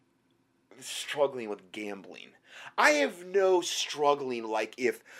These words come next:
like, I saw heroin or some illicit drug. <laughs> It's just, there's just nothing. I have no struggling if, like, there's a good-looking guy in the room or, like, homeless. I, I don't have any of that. I have no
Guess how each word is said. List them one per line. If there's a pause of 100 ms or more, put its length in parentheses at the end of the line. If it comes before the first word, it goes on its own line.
(160)
like,
I
saw (120)
heroin
or
some
illicit
drug.
<laughs>
It's
just,
there's
just
nothing. (260)
I
have
no
struggling
if,
like,
there's (420)
a
good-looking
guy
in
the
room
or,
like,
homeless.
I,
I
don't
have
any
of
that.
I
have
no